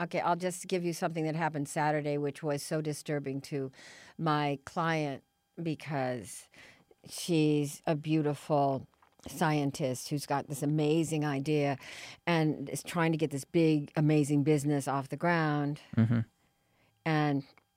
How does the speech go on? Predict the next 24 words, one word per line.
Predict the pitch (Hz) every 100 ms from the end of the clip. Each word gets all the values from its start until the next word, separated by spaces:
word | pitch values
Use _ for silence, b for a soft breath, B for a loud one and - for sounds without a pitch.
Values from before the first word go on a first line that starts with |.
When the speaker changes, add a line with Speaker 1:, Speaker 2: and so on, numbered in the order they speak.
| _ _ _ _
Speaker 1:
um, | 160 147 143 139 139 135 b b b _ _ b b b b b b b b _ _ _ -
she | - 190 170
wanted, | 165 196 214 214 185 175 B B B -
eh, | - 143 - _ _ _ _ _ - 165
what | 208 247
was | 220
she | -
supposed | - - 190 -
to |
learn | 170 156 180 220
in | 190
that | 156 131
lifetime? | 139 139 - 139 - B B B -
Um, | 175 165 156 - _ _ _ _ _ - -
but | 170
immediately | 156 165 202 226 165 170 170
we | 170 165 170
went, | 160 165 151 - _ _
um, | 170 160 156 151 143 - b b b b _ _ - - - - -
we | 165 151
went | 175 151 85
back, | - 190 185 190 -
and | 170 156
suddenly | - - 233 247 220 202 196 190